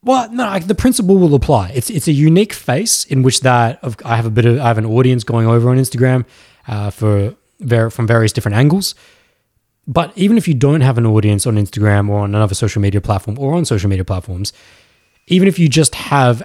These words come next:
a circle on social media, when you go to post about the passing of a loved one, your father specifically, on social media, you are definitely opening yourself up to the scale,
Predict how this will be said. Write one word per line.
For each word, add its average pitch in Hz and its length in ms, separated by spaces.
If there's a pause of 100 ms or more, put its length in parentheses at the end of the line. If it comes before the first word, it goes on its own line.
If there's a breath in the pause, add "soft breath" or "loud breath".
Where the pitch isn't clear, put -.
(120)
a 110 480 (280)
circle 117 640 (360)
on 120 80
social 107 320
media, 87 260 (2250 soft breath)
when 147 220
you 185 120
go 165 180
to 131 120
post 143 480
about 110 560 (100)
the - 80
passing 113 360
of 101 80
a 101 40
loved 101 260
one, 95 400
your 95 80
father 104 400
specifically, 101 600 (580 soft breath)
on 131 200
social 113 280
media, 117 400 (300 soft breath)
you 127 220
are 151 140
definitely 147 420
opening 127 360
yourself 104 380
up 110 260 (280)
to 110 300
the 98 380 (460)
scale, 104 640